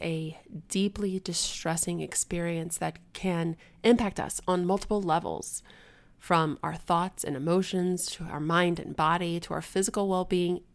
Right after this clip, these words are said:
and relationships. Abandonment refers to the feeling of being left behind or discarded by someone who we care about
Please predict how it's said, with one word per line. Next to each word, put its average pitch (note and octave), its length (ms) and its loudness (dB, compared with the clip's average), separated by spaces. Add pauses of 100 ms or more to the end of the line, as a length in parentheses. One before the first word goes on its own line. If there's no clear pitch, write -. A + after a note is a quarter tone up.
(100)
and G3 380 2
relationships. E3+ 760 -4 (840)
Abandonment G3 580 2 (300)
refers G3+ 380 -2
to - 120 -6
the F3 80 -4
feeling A3 760 2 (520)
of F#3 180 -4
being F3+ 240 4 (140)
left F#3 320 -2
behind F3+ 840 -4
or F3 120 2
discarded E3 800 -2 (420)
by F#3 120 -2
someone G3 480 0
who G3 220 -2
we G3 160 -2
care F3+ 320 -6
about A3+ 380 -4